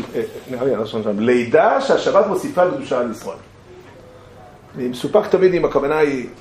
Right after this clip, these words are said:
שכל שבת מוסיפה קדושה על ישראל, הכוונה היא שאני אמור להיות ביום ראשון יותר קדוש מאשר ביום שישי, וככה כל שבת להתקדם עוד, לא יודע, או שהכוונה היא, העובדה שיש שבת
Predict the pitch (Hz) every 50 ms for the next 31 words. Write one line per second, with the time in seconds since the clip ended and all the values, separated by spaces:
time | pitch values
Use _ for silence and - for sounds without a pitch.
0 | - - - - - - 120 - - - - 170 160 - - 156 123 127 127 -
1 | - 110 - - 110 - 123 113 104 104 113 107 127 107 98 101 95 - 107 127
2 | 127 120 110 - 110 117 120 120 110 113 104 117 123 120 127 127 123 123 123 120
3 | 117 113 113 113 120 123 120 117 107 - 147 135 123 110 - - - - - -
4 | - - 117 113 - - 143 - - 131 120 127 120 - 120 113 110 123 107 104
5 | 110 107 110 - 104 98 95 - 104 113 135 - - - - - - - - -
6 | - - - - - - - - - - - - - - - - 294 - - -
7 | - - 127 135 131 - 147 127 131 113 127 117 113 117 117 - 117 110 - -
8 | 117 107 113 117 110 107 117 147 170 - - - - - - - - - - -
9 | - - 110 104 107 110 135 - - - - - - 139 143 - 151 - - 156
10 | - - - - 202 170 147 139 135 - 214 226 233 - 185 160 175 - - -
11 | 226 214 - - - - 508 - -